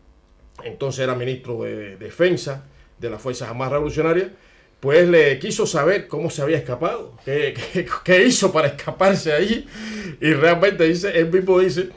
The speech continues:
que como era muy chiquito, flaquito y muy feo, pues bueno, le pasaron una, una ropa y se la puso, se la acomodó y salió como si fuera un muchacho que había ido de visita, a visitar preso, <laughs> y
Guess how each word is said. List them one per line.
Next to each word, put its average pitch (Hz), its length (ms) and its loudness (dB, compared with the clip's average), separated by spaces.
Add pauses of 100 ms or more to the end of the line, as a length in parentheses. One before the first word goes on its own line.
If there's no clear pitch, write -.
(140)
que 143 160 0
como 139 280 0
era 180 240 6
muy 185 180 0
chiquito, 180 680 -6 (260)
flaquito 151 720 -2
y 139 40 -2
muy 175 220 -2
feo, 180 480 2 (420)
pues 143 200 0
bueno, 180 180 4
le 151 140 2
pasaron 160 480 2
una, 147 580 2
una 170 240 2
ropa 170 540 -2 (540)
y 139 720 -6
se 135 180 -4
la 131 180 0
puso, 233 340 -4
se - 140 -2
la 123 100 0
acomodó 151 640 2 (260)
y 143 200 -8
salió 151 420 2
como 220 180 2
si 156 140 0
fuera 175 360 4
un 175 100 0
muchacho 180 460 0
que 170 60 -2
había 156 260 4
ido 160 180 2
de 135 80 0
visita, 131 680 -4
a 131 80 0
visitar 135 420 -2
preso, 214 280 0
<laughs> - 0 -
y - 40 -4